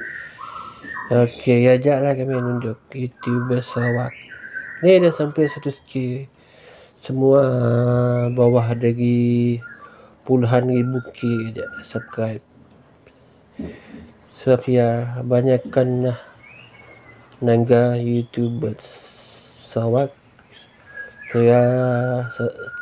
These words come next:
view tidak naik dan subscribe tidak naik. Sibuk neng masuk room YouTube channel orang.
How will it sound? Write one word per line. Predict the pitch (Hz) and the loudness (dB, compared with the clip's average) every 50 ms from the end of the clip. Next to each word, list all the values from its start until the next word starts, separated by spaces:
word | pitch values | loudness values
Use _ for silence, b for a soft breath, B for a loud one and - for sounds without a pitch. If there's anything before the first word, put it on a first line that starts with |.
| B B B B B B B - | B B B B B B B -8
view | 123 127 135 135 131 127 123 120 117 113 113 110 113 - - - - 120 | -4 2 4 4 6 6 4 2 0 0 -2 -6 -8 -12 -18 -14 -6 -2
tidak | 120 113 - | -2 -2 0
naik | 117 117 127 156 156 - _ _ - | 0 0 0 0 -2 -4 _ _ -10
dan | 113 127 123 123 | -8 -6 -6 -6
subscribe | - - - - 123 120 120 - | -8 -10 -4 -2 -2 -2 -2 -4
tidak | - - 120 120 101 110 | -8 -4 -2 0 0 0
naik. | 120 120 117 117 117 - - - - _ B B B B B B B B B B B B B - - - - - _ _ _ _ _ _ _ _ _ _ _ _ _ _ _ _ | -2 -4 -4 -6 -8 -12 -20 -20 -20 _ B B B B B B B B B B B B B -20 -20 -20 -20 -20 _ _ _ _ _ _ _ _ _ _ _ _ _ _ _ _
Sibuk | - - 139 139 151 147 135 127 - - - 139 | -4 -2 0 2 2 2 0 0 -6 -10 -6 -2
neng | 139 139 135 135 - - - - - | 0 2 2 2 0 -2 -8 -14 -8
masuk | - 135 131 - - 156 139 143 - - - - - - - | -4 -4 -4 -2 -2 -2 -2 -2 -6 -14 -20 -20 -18 -12 -4
room | 139 143 143 139 135 135 135 135 131 131 131 131 131 131 131 131 135 131 - - - _ _ 143 | 2 4 4 4 4 2 0 0 0 0 -2 -2 -2 -2 -4 -6 -6 -10 -16 -20 -20 _ _ -4
YouTube | 143 139 135 131 - _ _ _ _ _ _ _ - 135 131 - | 0 0 0 0 -4 _ _ _ _ _ _ _ 0 0 0 0
channel | - 131 127 131 131 135 131 135 135 | 0 0 2 4 4 4 4 4 4
orang. | 127 131 160 170 175 175 170 170 | 4 4 4 4 4 2 0 -4